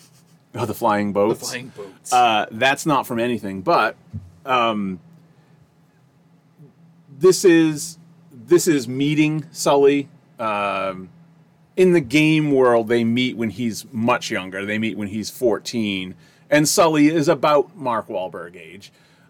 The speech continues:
Speaker 1: Uh, so really, if you're looking at it that way, the ages are okay.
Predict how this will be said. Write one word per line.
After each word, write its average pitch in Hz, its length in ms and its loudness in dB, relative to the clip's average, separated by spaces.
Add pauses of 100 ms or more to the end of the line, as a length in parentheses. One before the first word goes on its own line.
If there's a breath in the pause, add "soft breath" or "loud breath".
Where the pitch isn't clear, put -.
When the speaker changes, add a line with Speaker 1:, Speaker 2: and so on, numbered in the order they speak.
Speaker 1:
Uh, 113 300 0
so - 160 2
really, 208 480 2
if - 120 -4
you're 180 140 2
looking 285 320 0
at 180 80 2
it 123 220 -6
that 139 260 0
way, 131 200 2
the 113 220 -6
ages 135 600 0
are 110 400 0
okay. 117 640 -2